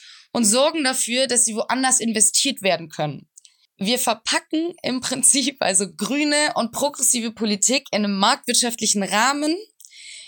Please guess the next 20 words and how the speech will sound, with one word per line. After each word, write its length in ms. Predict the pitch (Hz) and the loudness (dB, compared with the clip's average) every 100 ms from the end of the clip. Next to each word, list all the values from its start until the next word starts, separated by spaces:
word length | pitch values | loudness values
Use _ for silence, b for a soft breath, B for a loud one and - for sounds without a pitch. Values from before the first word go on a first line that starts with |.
| B B | B B
Das 180 | 226 - | 2 4
ist 140 | - | 2
eigentlich 440 | - 233 254 254 | 2 0 0 -2
genau 240 | - 220 240 | -2 0 2
das 220 | 233 - | 2 0
Gegenteil 480 | 185 294 285 269 254 | 2 2 2 0 0
von 180 | 233 220 | 0 -2
dem, 220 | 233 233 | 0 0
was, 260 | 220 - | 2 2
äh, 300 | - 220 220 | 2 2 0
die 180 | 196 196 | 0 -2
E-U-Kommission 720 | 233 269 - 294 277 - 269 | -4 -4 -2 0 2 0 2
macht. 260 | 269 302 - | 0 0 -2
Die 80 | 233 | -2
verkaufen 400 | 226 233 226 233 | -2 0 0 0
uns 160 | 226 | 0
nämlich 220 | 220 226 | 0 0
ein 100 | 226 | 2
neoliberales 800 | 208 247 269 226 220 214 220 220 | 2 2 2 0 2 2 2 2
Konjunkturprogramm 1160 | - 214 190 190 302 359 - 214 202 170 175 330 | 0 -2 -2 -2 -2 -2 -2 -4 0 0 0 -4